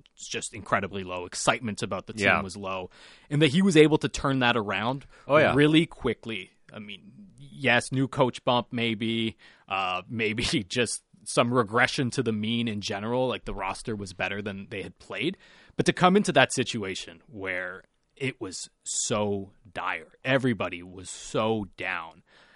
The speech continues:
Speaker 1: And there were people in the market saying, you know, to keep Travis Green in this job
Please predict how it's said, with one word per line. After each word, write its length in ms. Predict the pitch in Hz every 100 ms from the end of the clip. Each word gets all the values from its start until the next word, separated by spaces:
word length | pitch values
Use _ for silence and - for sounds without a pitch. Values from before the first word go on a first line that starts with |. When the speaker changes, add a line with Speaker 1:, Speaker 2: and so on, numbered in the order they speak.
| -
Speaker 1:
And 220 | 120 123
there 160 | 123 127
were 80 | 135
people 440 | - - - 90
in 100 | 127
the 80 | 113
market 360 | 123 175 104
saying, 360 | - 110 95 92
you 80 | 90
know, 140 | 90 - _
to 100 | 117
keep 220 | - 156
Travis 360 | - 123 127 127
Green 300 | - 139 120
in 120 | 107
this 140 | 104 -
job 440 | 104 127 101